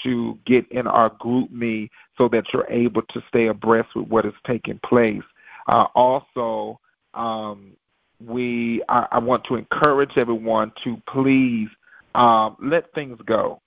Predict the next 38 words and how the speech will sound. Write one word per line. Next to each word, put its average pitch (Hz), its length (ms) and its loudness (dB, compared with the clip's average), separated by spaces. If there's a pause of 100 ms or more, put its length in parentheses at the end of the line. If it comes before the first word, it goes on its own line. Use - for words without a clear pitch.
(140)
Hallelujah! 120 720 0
As 117 80 -8
it 113 80 -10
was 110 160 -6
spoken 127 340 0
tonight, 113 360 0
we 110 80 -4
got 131 200 0
the 113 80 -6
laugh 117 400 2
pass, 120 340 0
but 117 120 0
let 156 260 2
things 120 340 -8
go. 107 340 2 (380)
Um, 120 340 4 (100)
we're, 156 240 0
we're 170 220 -4 (100)
stepping 143 320 -2
in 120 160 -12
something 123 260 -6
that's 113 220 -10
really 120 320 0
new. 120 480 0
This 123 240 -2
is 123 120 -10
not, 120 420 4 (340)
this 135 220 2
is 127 180 -4
not, 117 520 2
um, 107 480 -2
I 127 120 -2
know 135 260 -2
that 117 180 -6
we 117 140 -10
have 127 220 -8
different 120 340 -8
calendars, 120 720 0